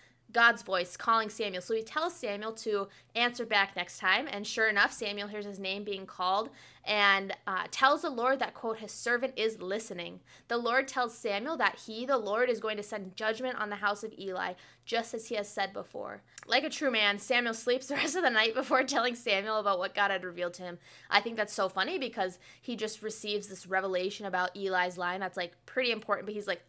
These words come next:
"I'll just tell him tomorrow. I'm gonna go sleep on it." So Samuel does end up telling Eli what's about to happen, and, um, time passes and Samuel grows up and is described as being a righteous prophet renowned throughout Israel.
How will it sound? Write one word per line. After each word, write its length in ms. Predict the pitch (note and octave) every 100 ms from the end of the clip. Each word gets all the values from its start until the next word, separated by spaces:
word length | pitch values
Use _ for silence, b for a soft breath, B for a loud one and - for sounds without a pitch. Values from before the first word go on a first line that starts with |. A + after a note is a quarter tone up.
| _ -
"I'll 100 | G#4
just 140 | A4+ -
tell 140 | G#3+
him 60 | F3+
tomorrow. 220 | E3 E3
I'm 120 | F#3+
gonna 120 | G3
go 100 | F#3
sleep 280 | F3+ F#3 F3
on 100 | E3+
it." 160 | E3+ - B B B B
So 160 | - C4+
Samuel 340 | C4 E4 D4
does 280 | C4 C4 B3+
end 140 | A3+ A3
up 80 |
telling 300 | - G#3+ G#3 -
Eli 320 | G#3 G3 F#3+
what's 180 | G3+ F#3+
about 200 | G3 F#3+
to 80 | G3
happen, 420 | F#3+ F3+ A3+ G#3+
and, 260 | F3 F3 F3+ b b b -
um, 340 | G3 G3+ - D2+ _ _ _ _ _ -
time 260 | - A#3 A3+
passes 460 | A#3 G#3 - F4
and 160 | A#3+ A3
Samuel 300 | A3 G3+ G3
grows 240 | F#3+ F#3
up 200 | G#3+ C4+
and 100 | C4
is 120 | G#3 G3
described 480 | G3+ - G3 G3
as 100 | G#3
being 200 | F#3+ F#3+ F#3
a 100 | F#3+
righteous 440 | F3+ F#3 G3 G3
prophet 440 | - F#3+ F#3+ A3+ -
renowned 500 | F#3+ F#3 F3+ F#3 F#3+
throughout 400 | F#3 F3+ F3 -
Israel. 560 | F#3+ F#3 F#3+ F3+ F3+ F#3